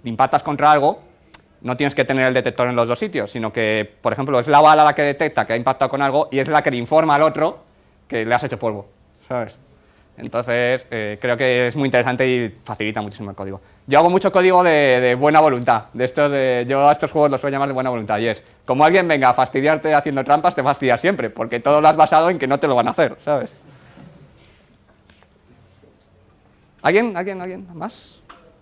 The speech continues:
¿Pasamos a jugar un poco? Venga. Bueno, yo he preparado esa boya,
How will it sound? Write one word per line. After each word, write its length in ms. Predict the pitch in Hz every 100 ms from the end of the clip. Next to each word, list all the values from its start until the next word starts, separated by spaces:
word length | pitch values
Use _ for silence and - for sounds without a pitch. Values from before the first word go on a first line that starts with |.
| _ _ _ _ _ _ -
¿Pasamos 320 | 120 151 156
a 40 |
jugar 240 | 151 160 160
un 60 |
poco? 340 | 196 233 233 _ _ _ _ _ _ _ _ _
Venga. 240 | 110 73 - _ _ _ _ _ _ _ _ _ -
Bueno, 420 | 131 143 123 123
yo 180 | 123 151
he 60 | 160
preparado 400 | 175 165 165 170
esa 160 | 165
boya, 240 | 117 107